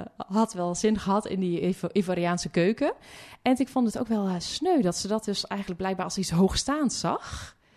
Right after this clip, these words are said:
Maar dat maakte, er, maakte me wel aan het denken van, "Oh, dit, zij probeert hiermee, eh,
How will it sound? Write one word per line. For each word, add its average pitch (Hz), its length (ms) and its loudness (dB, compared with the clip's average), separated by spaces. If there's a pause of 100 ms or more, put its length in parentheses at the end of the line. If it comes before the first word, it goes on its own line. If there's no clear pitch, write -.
(640)
Maar 269 180 2
dat 269 120 0
maakte, 262 320 0
er, 214 360 2
maakte 220 360 0
me 196 80 0
wel 262 180 -2
aan 240 120 -2
het 196 120 -2
denken 220 240 -2
van, 202 200 -6
"Oh, 302 240 0
dit, 185 120 -6 (360)
zij - 180 0
probeert 202 460 0
hiermee, 220 560 -2
eh, 185 120 -4